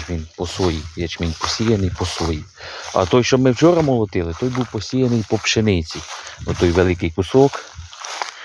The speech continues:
що вчора ми молотили. Той попередник пшениці, і бачите, вісімдесят два центнери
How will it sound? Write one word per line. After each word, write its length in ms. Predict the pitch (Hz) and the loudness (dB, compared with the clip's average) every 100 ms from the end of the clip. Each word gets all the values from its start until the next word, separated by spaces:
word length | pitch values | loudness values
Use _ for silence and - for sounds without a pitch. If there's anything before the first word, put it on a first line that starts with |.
| - _ - - - - - - - - - - - | -20 _ -14 -10 -10 -10 -10 -12 -12 -10 -6 -4 0
що 120 | - | 0
вчора 360 | 90 - 104 98 | 2 4 4 4
ми 140 | 98 | 2
молотили. 500 | 98 98 92 98 92 90 - - - - - | 4 2 2 0 -2 -4 -8 -10 -12 -16 0
Той 180 | 127 147 - | 4 4 2
попередник 540 | 117 110 117 127 117 | 2 4 4 4 0
пшениці, 540 | - 123 143 139 - 101 | 0 2 4 4 2 0
і 40 | |
бачите, 320 | 98 101 - | 2 2 2
вісімдесят 420 | 101 117 - 110 | 0 -2 -2 -4
два 140 | 98 101 | -2 -4
центнери 460 | - 87 90 80 | -4 -2 -2 -2